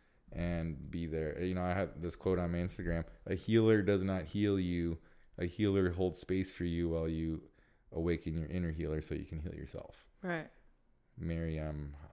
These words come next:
Speaker 1: Hasna or whatever is the quote. I forgot her name.
Speaker 2: You know
Speaker 1: She's
Speaker 2: what?
Speaker 1: awesome.
Speaker 2: I wish I was better at names. I wish I could name drop all these people who helped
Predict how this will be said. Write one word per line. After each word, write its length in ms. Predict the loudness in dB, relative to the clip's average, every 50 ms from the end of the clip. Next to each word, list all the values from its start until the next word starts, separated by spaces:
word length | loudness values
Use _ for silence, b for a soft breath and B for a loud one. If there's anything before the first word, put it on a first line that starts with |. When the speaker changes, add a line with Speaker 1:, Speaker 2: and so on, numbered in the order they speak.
| -18 -14 -12
Speaker 1:
Hasna 360 | -10 -10 -10 -10 -10 -10 -10
or 160 | -8 -8 -8
whatever 300 | -8 -8 -8 -8 -8 -8 -10
is 60 | -10
the 80 | -10 -12
quote. 320 | -12 -10 -10 -10 -10 -10 -12 -16
I 40 | -16 -16 -16
forgot 280 | -16 -16 -14 -12 -12 -10
her 100 | -10 -10
name. 240 | -10 -10 -10 -10 -12 B B B B B
Speaker 2:
You 160 | -6 -6 -4
know 100 | -4 -4
Speaker 1:
She's 80 | -2 -2
Speaker 2:
what? 100 | -2 -2 -2
Speaker 1:
awesome. 220 | -4 -4 -6 -6 -8
Speaker 2:
I 40 | -8
wish 240 | -8 -10 -10 -8 -6
I 60 | -6
was 140 | -6 -6 -6
better 280 | -6 -6 -6 -4 -4 -6
at 120 | -6 -8
names. 360 | -6 -6 -4 -4 -6 -8 -8 -8
I 60 | -6
wish 200 | -6 -6 -6 -8
I 40 | -8
could 160 | -8 -8 -8
name 280 | -6 -4 -4 -4 -4 -4
drop 280 | -4 -6 -6 -6 -6
all 120 | -6 -4 -4
these 220 | -4 -6 -8 -8
people 640 | -10 -10 -12 -10 -8 -6 -4 -2 -2 -2 -4 -8 B B B B B B B B B B
who 840 | -14 -6 -2 0 0 2 2 0 0 0 -2 -2 -4 -4 -6 -8 -10 _ _ _ _ _ _ -20 -12
helped 540 | -8 -8 -6 -8 -8 _ -20 -20 -20 -20